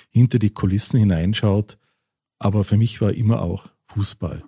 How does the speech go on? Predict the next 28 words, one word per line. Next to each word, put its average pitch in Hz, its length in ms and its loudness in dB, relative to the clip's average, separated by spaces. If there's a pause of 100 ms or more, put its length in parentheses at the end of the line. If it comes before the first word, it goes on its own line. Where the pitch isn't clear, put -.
(180)
der 90 160 0
Sport, 87 420 -8
der 98 60 -2
mich 92 200 -4
natürlich 107 340 -8
auch 92 140 -8
bewegt 82 440 -6
hat, 104 220 -4
auch 92 160 -6
emotional 92 580 -6
bewegt 95 480 -4
hat, 95 240 -4 (720)
aber 90 480 -2 (260)
beide 113 260 4
Themen, 80 420 -2 (240)
beide 107 240 2
Themen 92 260 0
sehr 92 160 -2
interessant 85 640 -4
und 87 140 -8
vor 117 80 0
allem, 127 80 4
wenn 135 100 6
man 123 80 6
hinter 143 200 2
die 123 100 2
Kulissen 110 440 0
schaut, 92 360 -2